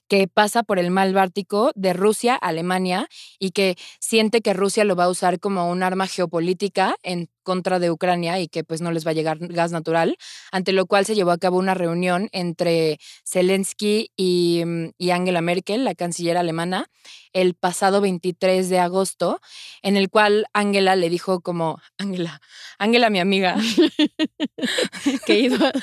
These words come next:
Speaker 1: <laughs> le
Speaker 2: a los
Speaker 1: dijo
Speaker 2: cumpleaños
Speaker 1: que
Speaker 2: de todos sus hijos.
Speaker 1: <laughs> Exacto. Eh, nos conocemos de hace rato. De hecho, ella está muy cansada. Bueno, <laughs> Ángela le dijo a,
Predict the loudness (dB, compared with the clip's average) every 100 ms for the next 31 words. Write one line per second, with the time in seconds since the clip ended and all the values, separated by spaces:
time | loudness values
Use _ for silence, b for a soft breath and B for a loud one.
0 | -4 -4 2 4 4 4 2 4 4 4
1 | 4 2 0 -2 -2 -2 -2 -4 -4 -2
2 | -2 0 -2 2 2 0 -4 -6 B B
3 | B -2 2 2 2 0 0 2 2 4
4 | 4 2 4 2 2 0 0 0 0 2
5 | 2 2 2 2 0 0 -2 -4 B -2
6 | 2 4 2 -4 -6 -4 -4 -4 -4 -2
7 | -4 -4 -6 2 4 4 4 2 2 2
8 | 2 2 2 4 4 2 0